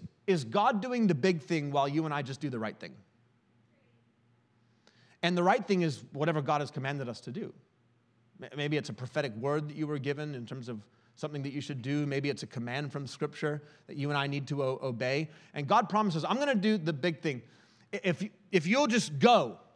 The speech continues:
disciples, then I'm gonna empower you to make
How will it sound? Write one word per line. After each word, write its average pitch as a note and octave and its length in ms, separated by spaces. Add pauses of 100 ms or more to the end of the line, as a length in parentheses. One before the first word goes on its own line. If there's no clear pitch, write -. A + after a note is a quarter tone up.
(1500)
disciples, D3 640 (1200)
then D#3 120
I'm E3 160
gonna E3+ 140
empower C#3+ 460
you C3+ 100
to B2+ 100
make G#2+ 300